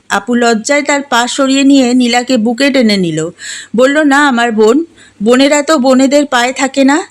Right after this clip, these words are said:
থাকে বুকে।" নীলা কাঁদছে। আপুর বুক থেকে সে কাঁদতে কাঁদতে বলছে, "সরি বুবু, বুবু আমার ভুল হয়ে গেছে। আমি পর মানুষের কথা শুনে মনে করেছিলাম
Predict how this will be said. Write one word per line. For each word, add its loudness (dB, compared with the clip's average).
থাকে -2
বুকে।" -4
নীলা 2
কাঁদছে। -6
আপুর 0
বুক -2
থেকে 0
সে 0
কাঁদতে -2
কাঁদতে -2
বলছে, -2
"সরি -2
বুবু, -2
বুবু 0
আমার 0
ভুল 2
হয়ে 2
গেছে। -4
আমি 0
পর 0
মানুষের 0
কথা 0
শুনে 0
মনে 2
করেছিলাম -2